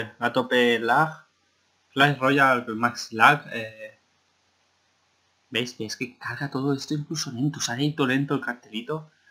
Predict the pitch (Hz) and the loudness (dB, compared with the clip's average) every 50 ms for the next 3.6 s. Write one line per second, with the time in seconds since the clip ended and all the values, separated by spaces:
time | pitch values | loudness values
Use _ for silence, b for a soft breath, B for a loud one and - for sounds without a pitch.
0 | b b b b b _ - 113 117 117 131 151 160 170 156 127 127 143 160 156 | b b b b b _ -14 -6 -2 0 0 0 2 2 4 4 4 2 0 -2
1 | - - 117 113 - - 131 147 160 156 - - 120 113 110 110 117 123 127 143 | 0 0 0 0 2 2 2 2 0 -2 -4 -4 -4 -2 0 0 0 2 2 0
2 | 156 151 156 - _ _ _ _ _ - - - 117 113 113 117 117 117 110 107 | -2 -2 -6 -10 _ _ _ _ _ -14 -8 -6 -6 -2 2 2 4 2 2 -2
3 | 107 - 120 120 - 113 104 98 - - - - | -4 -8 -10 -8 -6 -8 -8 -8 -10 -16 -20 -20